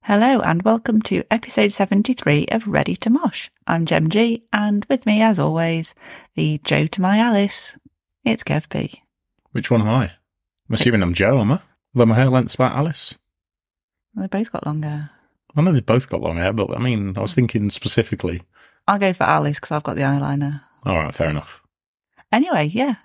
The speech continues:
Speaker 1: episode seventy-three. We're gonna start with a couple of bits of news just 'cause we found them. We thought we'd drop those in. And then on to a review and the main feature. So we're getting closer to a, a normal <laughs> episode.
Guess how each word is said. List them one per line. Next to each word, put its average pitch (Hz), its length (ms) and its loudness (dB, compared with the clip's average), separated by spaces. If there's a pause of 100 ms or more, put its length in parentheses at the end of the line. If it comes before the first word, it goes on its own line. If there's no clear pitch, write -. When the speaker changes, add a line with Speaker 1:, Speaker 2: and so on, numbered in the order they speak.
(140)
Speaker 1:
episode 185 500 -2
seventy-three. 196 920 -2
We're 180 160 -2
gonna 214 260 0
start 202 400 0
with 196 300 -2
a - 20 -20
couple - 220 0
of - 20 6
bits 165 180 2
of - 60 0
news 190 300 2
just - 180 -2
'cause - 160 -12
we 170 80 -2
found 175 380 0
them. 240 120 4
We 247 60 6
thought - 220 0
we'd - 120 -6
drop - 240 -2
those 180 380 0
in. 214 260 0 (680)
And 175 140 0
then 175 80 0
on 180 220 2
to 185 420 -2
a 180 140 0
review 185 800 0
and 196 240 0
the 202 40 0
main 208 300 0
feature. - 480 -4
So - 180 -2
we're 180 120 0
getting 214 260 0
closer 214 360 2
to 170 220 -4
a, 156 180 -6 (180)
a - 20 -2
normal 156 300 2
<laughs> - 20 0
episode. - 680 -6